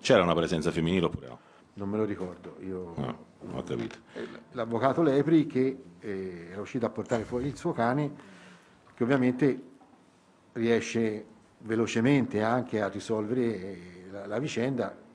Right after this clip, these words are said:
Speaker 2: e tutto si normalizza.
Speaker 1: E cioè che succede?
Speaker 2: Niente, succede che poi vanno a fare la perquisizione e lui spiega al fratello d'Antonella che sono, è una prassi normale, è così,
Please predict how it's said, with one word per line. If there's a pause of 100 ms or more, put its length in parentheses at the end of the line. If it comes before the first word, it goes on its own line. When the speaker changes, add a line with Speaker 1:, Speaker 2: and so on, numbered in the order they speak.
(460)
Speaker 2:
e
tutto
si
normalizza.
Speaker 1:
E
cioè
che
succede? (340)
Speaker 2:
Niente,
succede
che
poi
vanno
a
fare
la
perquisizione
e
lui
spiega (380)
al
fratello
d'Antonella
che
sono,
è
una
prassi
normale,
è
così,